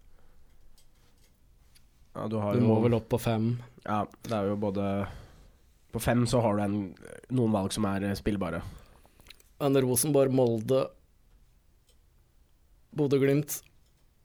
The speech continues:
Speaker 2: er seks millioners keepere.
Speaker 1: Ja.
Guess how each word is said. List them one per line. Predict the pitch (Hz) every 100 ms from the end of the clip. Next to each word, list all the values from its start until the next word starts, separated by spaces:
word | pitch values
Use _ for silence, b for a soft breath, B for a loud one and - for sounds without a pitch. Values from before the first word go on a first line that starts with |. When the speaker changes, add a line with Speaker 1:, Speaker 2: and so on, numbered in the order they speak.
| _ _ _ _ _ _ -
Speaker 2:
er | 80
seks | - - 123 -
millioners | 127 123 123 123
keepere. | - 123 131 - - _ _ _ -
Speaker 1:
Ja. | 107